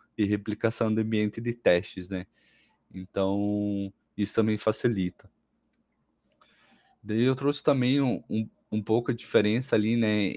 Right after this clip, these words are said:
entre, entre entrega contínua e implementação contínua, né? Com a, a entrega contínua, cada alteração de código é criada, testada e enviada para o ambiente de teste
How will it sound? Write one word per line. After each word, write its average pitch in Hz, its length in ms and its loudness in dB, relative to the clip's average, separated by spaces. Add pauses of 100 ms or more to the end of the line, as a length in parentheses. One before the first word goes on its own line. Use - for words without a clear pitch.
(140)
entre, 104 720 2 (280)
entre 101 260 -4
entrega 110 480 2
contínua 113 560 -2
e 110 80 0
implementação 104 720 -2
contínua, 113 640 -6
né? 101 300 -4
Com 113 520 -2
a, - 160 -4 (140)
a 98 100 -4
entrega 107 400 4
contínua, 110 540 -2
cada 110 240 4
alteração 113 560 2
de 107 80 -2
código 107 420 2
é 104 60 4
criada, 110 540 2
testada 110 560 0
e 110 40 2
enviada 107 400 2
para 107 200 -4
o - 20 0
ambiente 101 280 0
de 113 80 0
teste 90 460 0